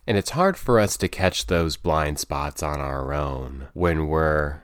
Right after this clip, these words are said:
trying to do all of these things on our own. It's, it's difficult to know where our blind spots are because they're blind spots. And it's helpful, whether it's in collaboration with a supervisor,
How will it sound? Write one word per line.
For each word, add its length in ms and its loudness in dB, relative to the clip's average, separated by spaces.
trying 360 8
to 120 2
do 220 4
all 200 6
of 120 -2
these 220 -2
things 320 0
on 160 2
our 220 2
own. 340 4
It's, 380 -4
it's 200 -2
difficult 640 0
to 140 -2
know 380 4
where 240 6
our 160 6
blind 400 2
spots 340 2
are 160 4
because 360 -2
they're 180 4
blind 640 0
spots. 800 -4
And 140 4
it's 160 0
helpful, 580 2
whether 320 4
it's 260 -2
in 220 -2
collaboration 800 -2
with 140 -4
a 80 -4
supervisor, 960 4